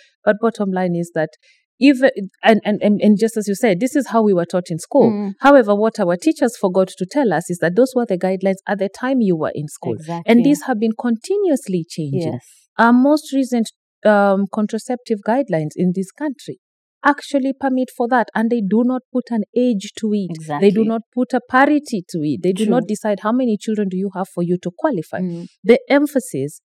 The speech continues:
Speaker 1: is on informed consent.
Speaker 2: Consent,
Speaker 1: And
Speaker 2: yeah.
Speaker 1: what they say is that if you feel that the patient may be asking for this option, but they don't seem to be very sure
Speaker 2: Mm.
Speaker 1: or maybe to understand the implication, you should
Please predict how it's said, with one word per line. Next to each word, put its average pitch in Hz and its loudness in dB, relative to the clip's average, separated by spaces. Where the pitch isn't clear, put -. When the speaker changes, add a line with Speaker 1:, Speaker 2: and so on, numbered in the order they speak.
Speaker 1:
is 185 2
on 165 0
informed 202 -2
consent. 151 -2
Speaker 2:
Consent, 156 -4
Speaker 1:
And 190 4
Speaker 2:
yeah. 175 0
Speaker 1:
what 214 2
they 320 4
say 190 -2
is 160 -6
that 143 -6
if 240 2
you 254 2
feel 370 2
that 180 0
the 175 -6
patient 240 -6
may 180 2
be 175 -4
asking 254 -4
for 180 -2
this 185 -6
option, 262 -4
but 185 -2
they 165 -2
don't 269 4
seem 226 -4
to 208 -4
be 170 0
very 208 0
sure 269 -2
Speaker 2:
Mm. 202 -2
Speaker 1:
or 196 8
maybe 196 -2
to - -8
understand 175 -4
the 190 -2
implication, 208 -2
you 254 4
should 311 2